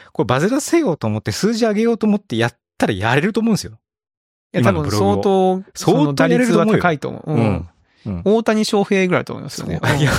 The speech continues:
Speaker 1: そうでしょ。普通にそうだと思いますよ。
Speaker 2: うん。
Speaker 1: でも別にそこじゃねえからって話だと思うんですよ。
Speaker 2: うんうんうんうん。
Speaker 1: うん。
Speaker 2: そうっすね。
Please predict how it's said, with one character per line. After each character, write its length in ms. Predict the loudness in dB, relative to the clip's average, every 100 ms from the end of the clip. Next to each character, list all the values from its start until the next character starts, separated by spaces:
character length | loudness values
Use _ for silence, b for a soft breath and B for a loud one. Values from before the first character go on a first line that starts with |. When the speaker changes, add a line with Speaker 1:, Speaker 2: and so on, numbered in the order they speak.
| -4 -12 B -2
Speaker 1:
そ 100 | 0
う 40 |
で 60 | 0
し 100 | -4
ょ。 60 |
普 160 | -8 -6
通 140 | -4
に 60 | 0
そ 100 | 0
う 20 |
だ 20 |
と 60 | 0
思 80 | -2
い 40 |
ま 60 | -2
す 80 | -8
よ。 40 |
Speaker 2:
う 40 | -16
ん。 240 | _ B B B B
Speaker 1:
で 80 | -4
も 80 | -2
別 200 | -2 0
に 80 | 0
そ 180 | 0 0
こ 100 | 0
じ 80 |
ゃ 40 | 0
ね 100 | 0
え 40 |
か 100 | -2
ら 20 |
っ 40 | -4
て 60 |
話 140 | -2 -2
だ 80 | -2
と 60 |
思 100 | -2
う 20 |
ん 40 | -4
で 40 |
す 80 | -6
よ。 160 | -12 -20 _ -2
Speaker 2:
う 80 | 0
ん 40 |
う 20 |
ん 40 | 0
う 40 |
ん 40 |
う 40 | -2
ん。 0 |
Speaker 1:
う 40 | -4 -4 -4 -4 -8 -12
ん。 40 | b b b b
Speaker 2:
そ 160 | -4 -4
う 20 |
っ 40 |
す 160 | -6 -8
ね。 260 | -10 -10